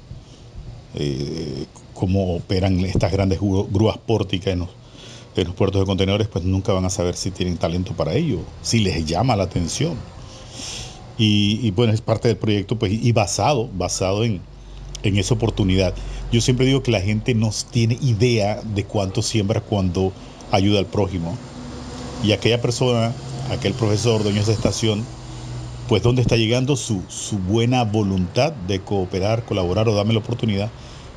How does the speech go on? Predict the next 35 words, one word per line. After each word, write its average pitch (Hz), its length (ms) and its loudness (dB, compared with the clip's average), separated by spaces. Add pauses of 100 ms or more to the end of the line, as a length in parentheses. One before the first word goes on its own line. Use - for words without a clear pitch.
(420)
que 123 240 4 (640)
provoca 117 380 2
que 110 140 2
otros 139 540 0 (260)
también 113 640 2
demos 117 260 4
la 107 80 2
mano 95 260 0
a 101 40 -2
nuestros 90 300 -4
hermanos? - 300 -6 (760)
Sí, 104 220 4
este 117 260 2
proyecto 127 360 2
próximamente 101 800 -2
le 104 60 0
estaré 92 260 0
hablando 92 440 0 (560)
sobre 95 540 2 (440)
Quiero 98 240 2
Ser, 104 240 0
que 95 60 -2
es 92 60 2
un 90 80 0
proyecto 90 340 0 (140)
muy 98 100 0
bonito 92 320 2
que 85 80 -2
quiero - 160 -2
hacer 90 160 -2
con - 160 -4
los 80 80 -2
estudiantes 85 500 -2
de 87 80 -2
secundaria. 82 640 -2